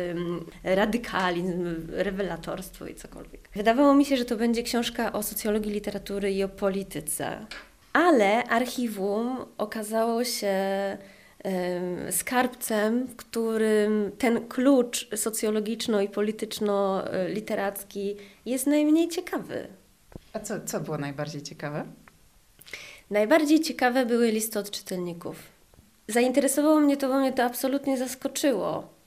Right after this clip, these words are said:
Speaker 1: że Iłakowiczówna otrzymywała tyle listów od tak zwanych zwykłych czytelników, którzy pisali, dlaczego im się jej twórczość podoba.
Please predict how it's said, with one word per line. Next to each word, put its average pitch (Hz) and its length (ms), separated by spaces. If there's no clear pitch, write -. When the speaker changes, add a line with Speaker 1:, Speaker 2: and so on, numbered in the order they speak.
Speaker 1:
że 208 500
Iłakowiczówna 233 800
otrzymywała 220 1300
tyle 247 280
listów 220 540
od 208 420
tak 190 220
zwanych 208 400
zwykłych 196 420
czytelników, 196 920
którzy 277 840
pisali, 339 360
dlaczego 269 420
im 254 200
się 247 140
jej 226 340
twórczość - 400
podoba. 147 520